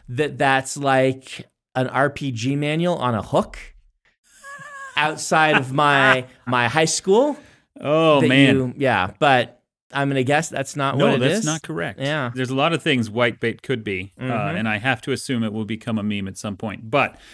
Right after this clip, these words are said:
Speaker 2: specifically in, say, New Zealand, Australia, whitebait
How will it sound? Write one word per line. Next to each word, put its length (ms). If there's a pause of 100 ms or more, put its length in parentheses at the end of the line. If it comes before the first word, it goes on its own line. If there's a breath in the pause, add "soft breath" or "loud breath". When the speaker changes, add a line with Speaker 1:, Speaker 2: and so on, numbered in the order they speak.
(120 loud breath)
Speaker 2:
specifically 800 (320 loud breath)
in, 520 (400)
say, 640 (420)
New 240
Zealand, 380
Australia, 560 (200)
whitebait 840